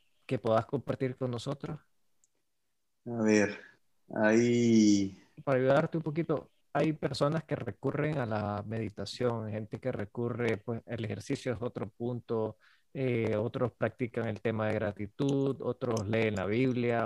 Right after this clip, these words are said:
Speaker 1: otros, no sé si vos tenés algún mecanismo en particular que te ayude a centrarte.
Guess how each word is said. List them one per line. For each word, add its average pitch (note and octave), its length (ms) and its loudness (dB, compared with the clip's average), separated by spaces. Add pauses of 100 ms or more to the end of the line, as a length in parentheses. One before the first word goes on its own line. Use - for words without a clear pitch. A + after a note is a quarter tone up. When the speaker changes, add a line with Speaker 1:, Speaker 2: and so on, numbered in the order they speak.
Speaker 1:
otros, G#2 640 -4 (460)
no B2+ 80 -2
sé C3+ 120 -2
si C3+ 120 2
vos A#2 200 4
tenés B2 220 0
algún A#2 680 -2 (120)
mecanismo B2+ 800 -2
en C3+ 100 -4
particular B2 920 -4
que G2+ 440 -4 (280)
te A2+ 100 -2
ayude B2+ 380 2
a C#3+ 100 -4
centrarte. G#2+ 800 0